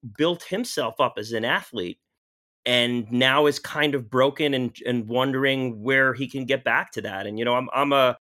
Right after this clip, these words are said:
a baseball coach myself, and I've done coaching and scouting and, and seen players get to real high levels. And, you know, they dedicate their lives to it. And when it's over,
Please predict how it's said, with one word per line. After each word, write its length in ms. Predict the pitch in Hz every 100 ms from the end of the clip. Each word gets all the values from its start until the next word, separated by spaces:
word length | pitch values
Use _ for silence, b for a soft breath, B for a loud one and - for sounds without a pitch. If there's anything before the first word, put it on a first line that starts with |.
| _
a 80 | 117
baseball 400 | 131 127 135 123
coach 340 | 131 123 -
myself, 520 | 120 117 131 110 120
and 80 | 117
I've 100 | 110
done 220 | 117 113 - _ _
coaching 320 | - 113 117
and 80 | 110
scouting 440 | - 98 98 120 113
and, 180 | 110
and 240 | 104 107 98 _
seen 280 | - 123 101
players 460 | 123 117 107 - _
get 160 | 120 -
to 100 | 110
real 180 | 120 110
high 160 | 113
levels. 480 | 104 101 117 135 - _ _ _ _ _
And, 420 | 127 127 123 117 - - 113 117
you 200 | 143 175
know, 120 | 214
they 120 | 208
dedicate 460 | 127 117 139 180 175
their 120 | 185
lives 340 | 160 180 -
to 160 | - 113
it. 60 | 110
And 140 | 117
when 160 | 131 143
it's 140 | - -
over, 520 | 165 247 107 127